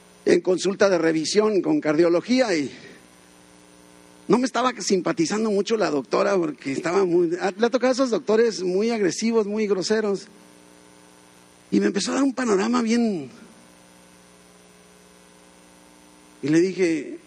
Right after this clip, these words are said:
"Yo, yo soy un hombre sano". "¿Qué no me está oyendo?". "Soy un hombre sano". Me, me acordé mucho de lo que pasó con mi esposa, que eso se lo platico otro día, pero.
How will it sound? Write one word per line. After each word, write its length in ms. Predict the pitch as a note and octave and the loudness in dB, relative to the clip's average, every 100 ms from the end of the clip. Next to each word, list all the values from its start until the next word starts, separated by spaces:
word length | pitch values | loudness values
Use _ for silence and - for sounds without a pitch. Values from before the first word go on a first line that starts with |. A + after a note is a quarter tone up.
| - | -10
"Yo, 120 | D#3 - | -8 -2
yo 140 | F#3+ | -4
soy 180 | G#3 A3 | -2 -2
un 80 | A3 | 0
hombre 220 | G#3+ F#3 | 0 0
sano". 420 | G3 G3+ D#3+ A2+ - - - - - - - - - - - - | 0 0 -2 -6 -14 -20 -20 -20 -20 -20 -20 -20 -20 -20 -16 2
"¿Qué 100 | A3+ | 4
no 80 | C#4+ | 4
me 60 | |
está 140 | B3+ C#4+ | 2 2
oyendo?". 480 | C#4+ D#4 C4+ E3+ B2 - | 4 2 2 0 -8 -12
"Soy 240 | - G3 A#3 | -2 0 0
un 60 | |
hombre 220 | B3 B3 A#3 | 0 0 -2
sano". 400 | - A3+ A#3+ G3+ | -2 -2 0 2
Me, 120 | F3+ | 2
me 120 | F#3 | 2
acordé 260 | F3 F#3 A3 | 0 0 0
mucho 220 | A#3 A#3+ | 0 -2
de 40 | |
lo 60 | G#3 | -2
que 80 | E3+ | -2
pasó 240 | D#3 E3+ | -2 0
con 120 | G3 | 0
mi 80 | F#3+ | 0
esposa, 360 | D#3 F3 F#3 E3+ | -2 -2 -4 -2
que 80 | D#3+ | -2
eso 160 | E3 | -2
se 100 | D#3+ | -2
lo 80 | D3+ | -2
platico 300 | D3+ E3+ D3+ | -2 -2 -2
otro 160 | D#3 D#3+ | 0 0
día, 180 | F3 | 0
pero. 200 | D3 C3+ | -2 -12